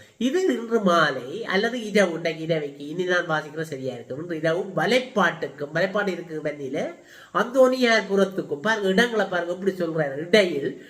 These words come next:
மீண்டும் கடல் பகுதிக்குள் செல்லும் என எதிர்பார்க்கப்படுது. அவர் வந்து பேத்து அப்படியே போறார் கடலுக்கு, இவருக்கு வேற வேலை இல்லை, அப்படியே போறார்.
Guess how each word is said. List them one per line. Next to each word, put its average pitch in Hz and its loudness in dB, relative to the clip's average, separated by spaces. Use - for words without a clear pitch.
மீண்டும் 349 2
கடல் 220 2
பகுதிக்குள் 202 -2
செல்லும் 175 -2
என 180 0
எதிர்பார்க்கப்படுது. 143 -2
அவர் 247 0
வந்து 214 0
பேத்து 285 2
அப்படியே 285 -4
போறார் 185 -2
கடலுக்கு, 147 -6
இவருக்கு 285 -4
வேற 285 4
வேலை 196 2
இல்லை, 123 -12
அப்படியே 196 -6
போறார். 165 0